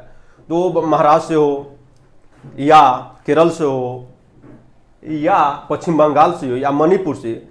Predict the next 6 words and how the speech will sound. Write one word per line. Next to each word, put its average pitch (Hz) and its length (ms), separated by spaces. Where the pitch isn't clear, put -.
सबको 214 380
जनसंख्या 175 560
के 180 120
अनुसार 131 580
लोकसभा 147 560
में, 120 360